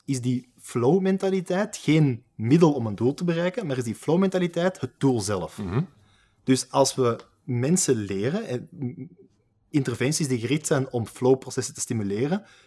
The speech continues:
Speaker 1: die gaan ook nooit rechtstreeks flow stimuleren, die gaan eerder individuen leren hoe ze in de flow moeten geraken.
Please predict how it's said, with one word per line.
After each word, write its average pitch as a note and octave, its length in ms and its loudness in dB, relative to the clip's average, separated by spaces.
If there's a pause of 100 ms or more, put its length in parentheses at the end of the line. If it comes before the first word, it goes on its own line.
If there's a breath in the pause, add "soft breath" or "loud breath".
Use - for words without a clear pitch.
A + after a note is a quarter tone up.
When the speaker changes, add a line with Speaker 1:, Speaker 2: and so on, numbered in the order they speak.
(120)
Speaker 1:
die C#3 340 2
gaan C#3 160 2
ook C3+ 120 -2
nooit D#3+ 260 4
rechtstreeks C#3+ 580 0
flow D3+ 320 0
stimuleren, F#3+ 720 2
die C3 100 2
gaan B2+ 180 -2
eerder D#3 300 0
individuen B2 480 0
leren C3 420 2
hoe C3+ 180 6
ze D#3 100 2
in C#3+ 80 0
de B2 80 0
flow C3 220 4
moeten A#2+ 200 -2
geraken. F2 480 -4